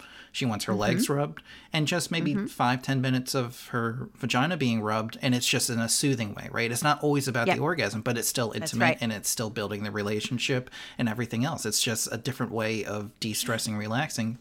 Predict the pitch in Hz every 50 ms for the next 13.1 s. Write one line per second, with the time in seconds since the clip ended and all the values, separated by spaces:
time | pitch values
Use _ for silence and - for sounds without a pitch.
0 | - 139 131 147 143 135 135 127 131 127 - 123 - - 127 123 - 127 123 127
1 | 127 - - 117 120 117 110 104 107 107 101 107 113 120 139 170 220 - - -
2 | 139 123 120 117 117 120 - - - - - - - - 123 131 135 131 139 113
3 | 139 165 175 107 98 110 - - 117 - 113 107 113 127 139 98 - - - -
4 | - 254 - - _ - 285 302 302 359 349 330 330 330 320 330 320 302 277 311
5 | 311 311 294 269 277 285 294 359 - - 349 294 285 269 - 240 233 226 - 226
6 | 233 233 - 254 247 226 208 220 233 - - 247 269 262 254 233 - - - 190
7 | 208 208 170 - - 165 175 214 233 - - 311 302 277 302 311 277 254 - -
8 | 220 220 214 - - 190 190 196 196 - - 170 170 - - - 214 196 - 190
9 | - - - - 185 170 170 185 196 208 220 214 - 254 233 214 - 190 196 185
10 | 185 180 170 143 151 165 214 226 - - 226 226 220 214 196 170 170 175 - 190
11 | 180 180 175 - - 180 175 - - - - - 190 185 - - 185 165 165 156
12 | - - - - 156 147 147 143 - - - - - _ - - - - 196 -
13 | -